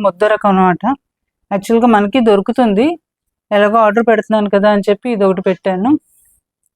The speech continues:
స్మెల్ అయితే చాలా బాగుంటది, ఈవినింగ్స్ విచ్చుకుంటాయి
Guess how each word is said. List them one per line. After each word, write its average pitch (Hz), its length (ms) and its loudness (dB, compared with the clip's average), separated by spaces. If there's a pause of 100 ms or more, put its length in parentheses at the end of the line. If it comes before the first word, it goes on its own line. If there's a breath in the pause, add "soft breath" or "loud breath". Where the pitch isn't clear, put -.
(100)
స్మెల్ 208 320 -2
అయితే 240 300 0
చాలా 214 260 -2 (100)
బాగుంటది, 202 520 0
ఈవినింగ్స్ 226 360 0
విచ్చుకుంటాయి 202 600 -2